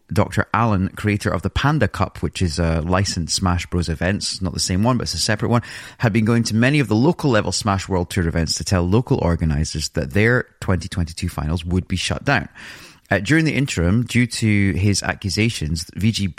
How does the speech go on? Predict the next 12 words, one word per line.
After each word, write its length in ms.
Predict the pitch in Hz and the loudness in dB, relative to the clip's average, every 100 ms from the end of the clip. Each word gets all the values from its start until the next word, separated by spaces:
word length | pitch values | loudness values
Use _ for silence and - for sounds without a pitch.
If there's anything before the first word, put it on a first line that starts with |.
| - - - - | -14 -14 -12 -2
Doctor 240 | 98 - | -2 0
Allen's 320 | 82 113 87 71 | 0 0 0 -4
accusations, 540 | - 76 85 92 90 | -4 -2 -2 0 0
V 140 | 110 | 0
G 120 | 143 117 | 0 0
Boot 220 | 113 - | -2 0
Camp 200 | 104 95 - | -2 0 0
asked 280 | 104 - | 0 2
Nintendo 500 | 113 90 - 127 110 | 0 2 2 4 4
about 220 | 90 85 82 | 2 0 -2
these 200 | 76 78 | -4 -2
rumours. 300 | 76 92 | -2 -2